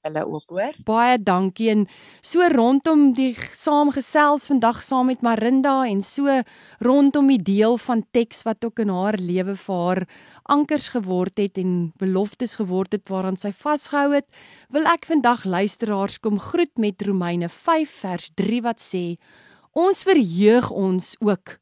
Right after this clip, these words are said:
Speaker 2: in die swaar kry, want ons weet,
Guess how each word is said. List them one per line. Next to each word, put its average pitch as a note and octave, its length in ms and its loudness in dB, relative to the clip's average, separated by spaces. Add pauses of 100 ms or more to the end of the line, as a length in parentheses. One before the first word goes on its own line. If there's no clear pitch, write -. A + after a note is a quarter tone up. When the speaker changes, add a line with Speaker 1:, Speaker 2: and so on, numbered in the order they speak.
Speaker 2:
in F3+ 120 -4
die F3+ 100 -8
swaar D#3 420 -8
kry, D3 340 -14 (400)
want F#3 420 2
ons C4 260 0
weet, D3 440 -10